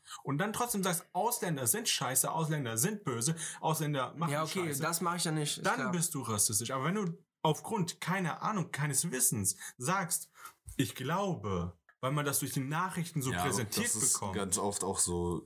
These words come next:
Speaker 3: es ist auch sehr selektiv, was, was dann wirklich in den Medien präsentiert
Speaker 1: Und das
Speaker 3: wird.
Speaker 1: ist es halt, Medien präsentieren nur das, wodurch die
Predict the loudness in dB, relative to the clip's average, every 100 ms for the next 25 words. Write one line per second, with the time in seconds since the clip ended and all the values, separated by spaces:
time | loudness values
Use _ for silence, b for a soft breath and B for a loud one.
0 | -2 0 2 2 2 0 0 0 0 -2
1 | -2 -2 0 0 0 -2 0 2 0 -4
2 | -4 -2 0 0 -2 -2 -2 0 0 0
3 | 0 -2 -4 -6 -2 0 0 0 0 -2
4 | -2 -2 0 0 -2 -4 -4 -2 -2 -2
5 | -2 -2 0 -2 -2 -2 -2 -2 -4 -6